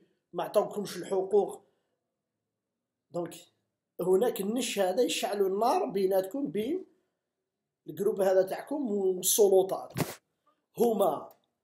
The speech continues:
ميم سي يكونوا هما في الحكم اليوم، Impossible يفهموا الدوسي تاعكم، لأن الوحيد اللي يفهم الدوسي هذا هو،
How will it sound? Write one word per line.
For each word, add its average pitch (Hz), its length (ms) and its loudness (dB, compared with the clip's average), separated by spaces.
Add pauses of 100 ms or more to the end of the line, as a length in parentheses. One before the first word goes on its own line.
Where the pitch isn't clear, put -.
ميم 339 160 0
سي 320 180 -2
يكونوا 262 400 -2
هما 202 320 0
في 190 80 -8
الحكم 190 500 -4 (380)
اليوم، 254 540 -8 (640)
Impossible 285 880 -2
يفهموا 185 380 -2
الدوسي 156 420 -6
تاعكم، - 400 -14 (520)
لأن 214 280 -2
الوحيد 202 500 4
اللي 185 260 -4
يفهم 165 260 -2
الدوسي 170 440 -4
هذا 180 260 -4
هو، 180 240 4